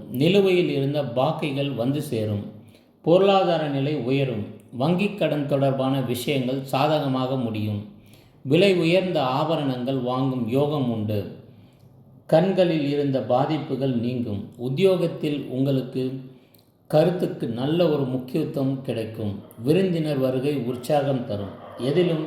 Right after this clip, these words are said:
தெளிவான முடிவுகளை எடுப்பீர்கள். அதிர்ஷ்ட எண் இரண்டு. நம் ஆஸ்ட்ரோ தமிழ்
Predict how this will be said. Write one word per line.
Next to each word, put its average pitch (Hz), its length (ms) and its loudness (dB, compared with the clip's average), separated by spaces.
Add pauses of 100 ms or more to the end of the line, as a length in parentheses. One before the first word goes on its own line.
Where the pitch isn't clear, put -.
(180)
தெளிவான 175 560 2
முடிவுகளை 139 560 -2
எடுப்பீர்கள். 107 600 -6 (540)
அதிர்ஷ்ட 170 400 2
எண் 147 260 0 (140)
இரண்டு. 123 420 2 (1300)
நம் 156 180 4 (200)
ஆஸ்ட்ரோ 180 340 4 (260)
தமிழ் 160 300 6